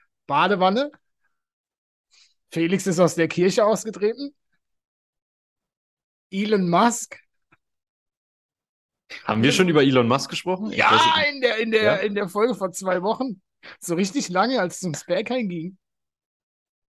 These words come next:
Speaker 2: Okay, okay,
Speaker 1: Und dann
Speaker 2: okay.
Speaker 1: war noch ein viertes Thema, das weiß ich aber nicht mehr. Aber was auch safe bei uns in der Folge Thema war. Wo ich mir so dachte, jetzt, das, das ist der Wahnsinn.
Speaker 2: Das ist ehrenlos, Digga. Ich schwör's dir, komplett
Speaker 1: Aber
Speaker 2: ehrenlos.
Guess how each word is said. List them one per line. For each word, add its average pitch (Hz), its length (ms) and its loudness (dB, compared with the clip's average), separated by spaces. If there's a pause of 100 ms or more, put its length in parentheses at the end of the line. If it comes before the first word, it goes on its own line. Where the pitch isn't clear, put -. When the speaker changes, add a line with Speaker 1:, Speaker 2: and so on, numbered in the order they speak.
(140)
Speaker 2:
Okay, 120 500 -2
okay, 113 240 -4
Speaker 1:
Und 165 200 -4
dann 202 160 0
Speaker 2:
okay. - 0 -
Speaker 1:
war 247 100 6
noch 233 140 2
ein 185 80 0
viertes 226 440 -8
Thema, 226 300 0
das 196 180 -4
weiß 180 240 0
ich 190 80 -2
aber 151 120 -2
nicht 147 200 -10
mehr. 139 220 -10 (480)
Aber 175 220 0
was 196 160 2
auch 208 260 2
safe 220 420 -4
bei 208 140 0
uns 202 200 -2
in 208 80 -6
der 175 140 -4
Folge 190 320 -8
Thema 139 320 -14
war. 139 180 -16 (500)
Wo 160 80 -8
ich 180 80 -8
mir 170 140 -4
so 165 120 -4
dachte, 160 320 -2
jetzt, 147 380 -8 (200)
das, 113 140 -20
das 117 200 -18
ist - 120 -12
der 120 100 -6
Wahnsinn. 127 460 -4 (400)
Speaker 2:
Das - 100 -8
ist - 80 -4
ehrenlos, 104 560 0
Digga. 104 360 0
Ich - 80 -18
schwör's 107 300 -2
dir, 107 220 -2 (120)
komplett 107 360 -4
Speaker 1:
Aber - 20 0
Speaker 2:
ehrenlos. 107 420 0